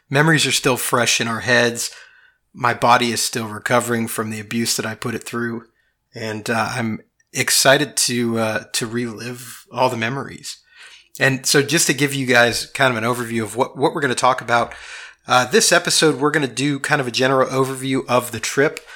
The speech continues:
We're gonna get a lot more in depth and actually kinda go day by, more day by day over on the Patreon. That'll be our next couple of episodes. We'll get a lot more in depth of what exactly we did, what exactly we saw, all that, all that good stuff. But this episode will give you a general overview of, uh,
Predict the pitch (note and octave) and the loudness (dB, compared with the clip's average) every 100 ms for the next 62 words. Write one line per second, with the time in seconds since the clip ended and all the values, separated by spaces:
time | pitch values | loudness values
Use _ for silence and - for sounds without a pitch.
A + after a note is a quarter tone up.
0 | - - - - A#2+ C#3+ E3 C#3+ C3 A#2+ | -20 -20 -20 -8 -2 2 2 4 4 6
1 | C3+ D#3 C3 C3+ - C3+ B2+ G#2+ B2 B2 | 4 2 0 0 0 -2 -4 0 4 4
2 | - - - A#2 A#2 - C3 A2+ - C#3 | 2 -10 -8 -2 0 0 -4 -8 0 0
3 | B2 A#2+ A#2 B2 A#2 A#2+ A#2+ C3+ A#2+ B2 | 2 0 2 0 2 2 2 -2 0 0
4 | B2 A#2+ A2 A2+ A2+ A2 - B2+ A#2+ A2+ | 2 2 2 0 0 -2 -2 0 2 0
5 | G#2+ B2+ A#2+ - B2 B2 B2+ B2 - - | -2 -4 -4 -2 0 0 -2 -4 -10 -20
6 | _ B2 B2 A#2+ A2+ A#2 - C3 B2 A2 | _ -2 2 2 2 0 0 0 -2 -2
7 | A#2 A#2 - A#2+ A2+ A2 - - - - | -4 -4 -4 -2 -4 -4 -10 -18 -20 -2
8 | E3+ D3+ D3 C#3+ C3 C3 B2+ A#2+ A2+ B2+ | 4 4 6 2 2 4 2 0 0 0
9 | A#2 A2+ A2+ - A2 A2 A2+ A2 A2 G#2 | 0 2 2 2 -4 -4 -4 -4 -4 -2
10 | A2 G#2 G#2+ G#2 - A2 A2 A2 - B2 | -2 -4 -6 -4 -4 -4 -4 -8 -8 -6
11 | A2+ G#2+ - G#2 - A2+ - - G#3 G3+ | -4 -4 -6 -4 -4 -4 -8 0 2 4
12 | D#3+ - C3+ A#2+ A2+ A2 B2+ A#2 A2+ A2+ | 2 2 0 0 -4 -2 -2 -2 -4 -6
13 | G#2+ G#2 G#2 G#2 G2+ A2 G#2 | -10 -10 -8 -8 -10 -12 -12